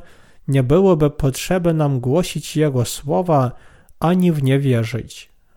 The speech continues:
Gdyby bez Zbawiciela Jezusa Chrystusa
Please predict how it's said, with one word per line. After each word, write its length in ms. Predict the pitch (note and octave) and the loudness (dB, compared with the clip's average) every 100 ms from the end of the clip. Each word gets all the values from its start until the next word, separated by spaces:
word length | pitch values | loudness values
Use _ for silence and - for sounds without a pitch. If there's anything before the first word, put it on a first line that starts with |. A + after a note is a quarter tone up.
| _ - | _ -10
Gdyby 420 | C3 B2+ C#3 C#3 | -2 2 4 2
bez 240 | B2+ C#3 D3 | 2 0 0
Zbawiciela 680 | B2+ B2+ A#2+ A#2+ - F3+ D#3+ | -2 -2 -2 -4 -4 -2 0
Jezusa 580 | C3+ A#2+ C3+ F3+ D#3+ | 0 0 -4 -4 -4
Chrystusa 800 | C#3 C3 A#2+ - F#3 F3 E3 C#3+ | -2 -4 -4 -4 -6 -2 0 0